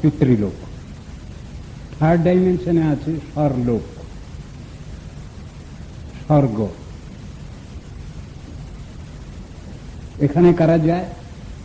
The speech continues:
পুণ্যকামী ব্যক্তি, তাদের স্বর্গে গতি হয়। তারপরেই বলছেন, যারা গুরুগৃহে থেকে ব্রহ্মচর্য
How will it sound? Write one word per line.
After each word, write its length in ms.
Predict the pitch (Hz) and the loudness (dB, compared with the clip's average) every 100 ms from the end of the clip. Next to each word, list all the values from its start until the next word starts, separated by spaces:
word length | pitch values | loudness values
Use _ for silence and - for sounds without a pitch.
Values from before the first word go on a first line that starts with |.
| - - - - - - - - - - - - - - - - | -12 -14 -14 -14 -14 -14 -14 -14 -14 -14 -14 -14 -14 -14 -10 2
পুণ্যকামী 580 | 147 143 139 127 120 104 | 8 8 8 6 4 4
ব্যক্তি, 360 | 107 - - 87 - - - - - - - - - - - - - - - - - - - - - - | 2 -2 -8 -8 -10 -12 -14 -14 -14 -14 -14 -12 -12 -12 -12 -12 -12 -14 -14 -12 -12 -12 -12 -12 -12 2
তাদের 280 | 151 160 185 - | 6 8 8 8
স্বর্গে 340 | 170 170 180 | 8 10 10
গতি 320 | 165 170 175 | 8 6 4
হয়। 240 | 127 131 101 - - - - - - - - - - - - - - - - - | 4 2 -2 -8 -12 -14 -12 -12 -12 -12 -12 -12 -12 -12 -12 -14 -14 -14 -14 -2
তারপরেই 580 | 151 165 147 160 165 190 | 2 4 6 8 10 10
বলছেন, 500 | 175 185 170 196 202 202 - - - - - - - 135 | 10 8 6 4 4 0 -10 -12 -12 -12 -12 -12 -6 2
যারা 240 | 151 160 | 4 6
গুরুগৃহে 600 | 143 156 151 139 139 185 | 6 4 4 2 4 4
থেকে 240 | 156 170 170 | 6 4 6
ব্রহ্মচর্য 640 | 139 151 160 170 156 | 8 10 10 8 8